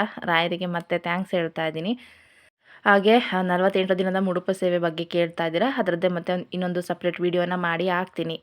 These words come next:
ಆ, ಇದ್ರಲ್ಲಿ ಹಾಕಿದ್ರೆ ಪೂರ್ತಿ ವಿವರವಾಗಿ ಹೇಳೋದಕ್ಕಾಗೋದಿಲ್ಲ, ಒಂದೇ ವಿಡಿಯೋದಲ್ಲಿ ಎಲ್ಲದನ್ನೂ ಹೇ-, ಆ, ಹೇಳ್ತೀನಿ.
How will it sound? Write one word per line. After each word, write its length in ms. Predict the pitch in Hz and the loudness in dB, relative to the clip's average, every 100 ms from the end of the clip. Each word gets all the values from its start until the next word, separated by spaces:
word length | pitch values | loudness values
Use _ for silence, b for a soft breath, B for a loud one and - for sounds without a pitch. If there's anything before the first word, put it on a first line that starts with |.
| 175 | -2
ಆ, 60 | 175 | -2
ಇದ್ರಲ್ಲಿ 380 | 170 190 190 | -2 -2 0
ಹಾಕಿದ್ರೆ 360 | 180 175 175 202 | 0 -2 -2 -2
ಪೂರ್ತಿ 400 | 240 190 185 185 | -2 -4 -2 -2
ವಿವರವಾಗಿ 480 | 180 180 175 175 175 | -2 -2 -2 -2 -2
ಹೇಳೋದಕ್ಕಾಗೋದಿಲ್ಲ, 760 | 170 170 175 165 170 175 170 220 B B B B | -4 -4 -2 -4 -2 -4 -2 -4 B B B B
ಒಂದೇ 260 | 220 220 240 | 4 8 8
ವಿಡಿಯೋದಲ್ಲಿ 460 | 208 185 175 175 | 6 4 2 2
ಎಲ್ಲದನ್ನೂ 380 | 190 170 165 180 | 0 0 -2 -2
ಹೇ-, 340 | 175 170 - 170 | -2 -4 -4 -4
ಆ, 80 | |
ಹೇಳ್ತೀನಿ. 580 | 170 170 190 196 - 180 | -2 2 2 0 -4 -12